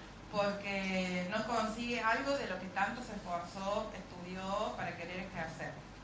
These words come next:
De cu-, de lo cual me parece que está bueno elegir algo, estudiar de lo que a uno le guste y se apasiona, pero no está bueno encasillarse porque vos,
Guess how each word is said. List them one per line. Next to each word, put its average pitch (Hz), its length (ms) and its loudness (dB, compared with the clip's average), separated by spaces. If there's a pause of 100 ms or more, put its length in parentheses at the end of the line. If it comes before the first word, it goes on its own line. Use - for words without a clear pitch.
(460)
De 247 100 -4
cu-, 294 240 -4
de 269 80 -2
lo 277 120 0
cual 339 200 4
me 359 100 2
parece 277 420 4
que 254 100 -4
está 269 220 0
bueno 277 300 6 (240)
elegir 202 720 -2
algo, 220 240 0 (320)
estudiar 208 400 -2
de 226 120 -2
lo 196 120 -4
que 214 60 -6
a - 20 -6
uno 208 100 -6
le 196 80 -6
guste 214 280 -6
y 190 180 -10
se 170 60 -10
apasiona, 214 640 -2 (540)
pero 196 280 -2
no 262 140 -2
está 302 180 -2
bueno 285 280 0
encasillarse 202 760 -2
porque 202 300 -6
vos, 233 160 0